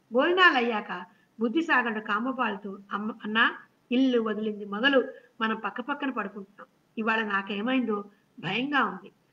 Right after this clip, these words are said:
నువ్వు నీ భార్యతో పడుకుంటేనే ఒంటరిగా ఎక్కడ పడుకోను? ఆ గదిలోనే పడుకుంటావు" అన్నాడు కామపాలుడు. చాలా కాలానికి వచ్చిన భార్యతో వేరే గదిలో పడుకుంటానంటే భావ్యం కాదు. "నీ గది దగ్గరే నాకు మంచం వేయించు" అన్నాడు. "నా గదిలోనే వేయిస్తాను.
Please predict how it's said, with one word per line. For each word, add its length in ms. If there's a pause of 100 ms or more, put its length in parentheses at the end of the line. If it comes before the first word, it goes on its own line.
(140)
నువ్వు 160
నీ 180
భార్యతో 500
పడుకుంటేనే 580
ఒంటరిగా 520
ఎక్కడ 160
పడుకోను? 500 (520)
ఆ 80
గదిలోనే 420
పడుకుంటావు" 560 (280)
అన్నాడు 240
కామపాలుడు. 540 (540)
చాలా 260
కాలానికి 480
వచ్చిన 220
భార్యతో 720 (240)
వేరే 260
గదిలో 300
పడుకుంటానంటే 720
భావ్యం 380
కాదు. 240 (420)
"నీ 220
గది 220
దగ్గరే 160
నాకు 260
మంచం 280
వేయించు" 380 (360)
అన్నాడు. 280
"నా 240
గదిలోనే 400
వేయిస్తాను. 640